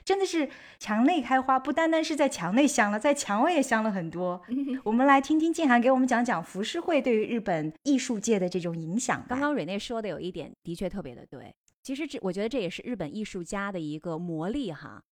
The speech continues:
Speaker 3: 很多东西看上去特别的传统，但是呢，又特别适合全世界的口味。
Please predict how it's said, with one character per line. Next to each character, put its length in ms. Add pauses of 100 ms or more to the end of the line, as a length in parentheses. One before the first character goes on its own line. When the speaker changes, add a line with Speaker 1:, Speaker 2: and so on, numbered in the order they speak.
(140)
Speaker 3:
很 80
多 120
东 120
西 120
看 160
上 120
去 80
特 160
别 140
的 80
传 300
统， 260 (100)
但 120
是 100
呢， 100
又 80
特 140
别 100
适 200
合 80
全 200
世 140
界 160
的 80
口 200
味。 200